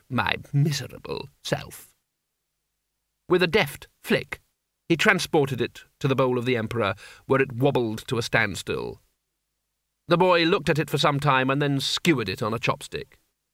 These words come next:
"Ah," he said, "but is it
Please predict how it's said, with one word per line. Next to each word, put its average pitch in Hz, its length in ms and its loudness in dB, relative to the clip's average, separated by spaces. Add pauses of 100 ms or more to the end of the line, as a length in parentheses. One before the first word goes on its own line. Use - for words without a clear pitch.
(460)
"Ah," 247 540 2 (140)
he 131 100 -4
said, 113 340 -4 (600)
"but 190 200 4 (120)
is 240 160 0
it 262 120 -2